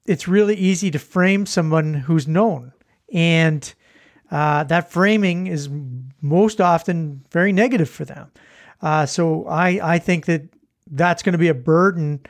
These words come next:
uh, that each of these candidates is going to have to, to carry. So I think,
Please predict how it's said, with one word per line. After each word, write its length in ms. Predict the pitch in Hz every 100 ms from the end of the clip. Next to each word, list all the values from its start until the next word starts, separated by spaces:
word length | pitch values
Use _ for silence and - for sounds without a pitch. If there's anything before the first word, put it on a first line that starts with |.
| _ - _ _
uh, 180 | - 156
that 100 | 156
each 160 | 190 196
of 60 | 175
these 160 | 165
candidates 540 | - 165 160 156 151 147
is 100 | 135
going 200 | 160 156
to 60 |
have 180 | 143 143
to, 320 | 147 123 139 - _ _ _
to 120 | - 139
carry. 520 | - 175 254 143 - _ - - - _ _
So 520 | - 185 175 170 - - -
I 120 | 180
think, 260 | 196 202